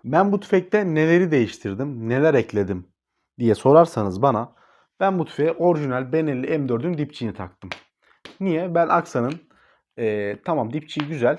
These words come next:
fakat Benelli M dördün dipçiği ile aynı değil. Benziyor ama aynı değil. Benelli M dördün dipçiği bu.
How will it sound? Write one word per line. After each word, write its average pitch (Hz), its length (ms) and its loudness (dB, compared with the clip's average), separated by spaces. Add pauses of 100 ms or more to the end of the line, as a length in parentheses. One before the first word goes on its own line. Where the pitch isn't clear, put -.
fakat 151 440 -4 (600)
Benelli 151 460 0
M 147 100 -4
dördün 123 380 0
dipçiği 156 600 -8 (560)
ile 151 140 -2
aynı 165 380 2
değil. 107 300 -4
Benziyor 185 440 2
ama 254 120 0
aynı 214 280 0
değil. 139 280 -6 (800)
Benelli 202 320 2
M 175 60 0
dördün 156 220 0
dipçiği 170 320 -4
bu. 147 200 0